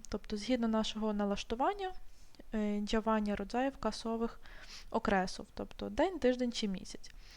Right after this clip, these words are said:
від дати отварча. При створенні першого документу, «Рапорт касовий», в системі,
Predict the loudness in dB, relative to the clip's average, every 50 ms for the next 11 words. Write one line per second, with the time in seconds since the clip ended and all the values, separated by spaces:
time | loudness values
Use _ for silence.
0 | -12 -12 -8 -4 0 2 2 2 0 -4 -10 -8 -2 2 4 6 6 6 4 2
1 | 2 2 0 2 0 0 0 -2 -4 -8 -10 -8 -6 -8 -8 -8 -12 -16 -16 -14
2 | -6 0 2 2 2 2 0 2 2 4 4 4 2 2 2 2 2 2 2 2
3 | 2 2 2 0 -2 -4 -4 -2 0 0 0 0 0 -2 -2 -2 -2 0 2 2
4 | 2 2 4 2 0 0 0 -2 -4 -4 -4 0 0 0 2 2 0 -2 -4 -6
5 | -8 0 12 12 12 12 12 12 8 4 2 0 -2